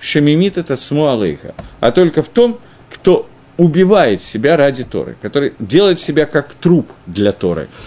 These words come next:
То есть ради Торы он готов на смерть. И это очень заметно, что есть очень немного людей, которые готовы на всё, и в них таки Тора заметна. А люди, которые хотят получить и Алам Азе, и Алам Аба, это,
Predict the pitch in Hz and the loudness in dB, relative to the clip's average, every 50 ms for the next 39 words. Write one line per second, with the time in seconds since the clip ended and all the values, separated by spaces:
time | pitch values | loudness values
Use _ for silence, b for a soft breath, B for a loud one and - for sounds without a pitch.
0 | B B B - - 170 165 143 - - 135 139 175 170 139 156 156 - - 254 | B B B -2 2 2 4 4 2 2 2 2 2 2 0 -2 -2 0 0 0
1 | 254 233 214 180 170 143 156 147 190 185 143 - 160 156 - - - 170 147 107 | 0 0 -2 -2 -2 -2 -2 -2 -2 -4 -2 -2 -2 -2 -2 -2 0 0 0 0
2 | 90 87 - - - - - B B B B B B B B B B - - - | -2 -4 -12 -20 -20 -20 -20 B B B B B B B B B B -4 0 2
3 | 165 233 240 254 226 - - 196 170 143 160 180 170 165 135 98 85 - - 87 | 2 2 4 2 0 0 2 2 2 2 2 2 2 2 0 -2 -4 -6 -10 -10
4 | 87 - - - 127 135 - - 156 143 - 170 165 165 170 170 160 151 117 110 | -10 -6 -4 -2 -2 0 0 0 0 0 2 2 2 2 4 4 4 4 4 4
5 | 120 143 165 175 240 277 262 - 175 156 - 151 143 139 123 143 156 - 196 170 | 4 4 4 2 0 -2 -2 0 -2 -2 0 0 0 2 2 0 2 2 2 2
6 | 135 131 127 131 127 127 - - - 285 269 226 165 131 143 190 226 - - - | 4 2 2 2 0 -2 -2 -2 -2 0 2 2 2 2 2 0 -2 -2 -4 -6
7 | 156 - 147 - - 160 160 156 123 143 131 123 101 78 65 - - - - - | -6 -6 -4 0 2 2 2 2 2 0 0 0 -2 -4 -6 -10 -16 -18 -18 -18
8 | B B B B B B B B B B - - 82 95 95 98 101 101 101 110 | B B B B B B B B B B -6 -2 0 0 2 2 2 2 2 2
9 | 143 180 180 175 156 - 151 123 - 139 135 131 - 139 123 160 151 143 - - | 2 2 2 0 0 0 0 0 2 0 0 0 0 -2 0 0 -2 -2 -2 0
10 | 131 131 135 - - 143 127 - - - - B B B B B B B - - | 0 0 0 0 -2 -4 -4 -4 -6 -10 -12 B B B B B B B -20 -20
11 | - - 156 160 156 156 160 156 151 156 156 151 156 165 147 156 160 170 190 208 | -4 0 2 4 4 4 2 2 2 2 2 2 2 4 4 4 4 2 2 2
12 | 233 262 262 330 339 320 302 220 233 277 302 302 - | 0 0 2 2 2 2 2 2 0 -2 -2 -2 -2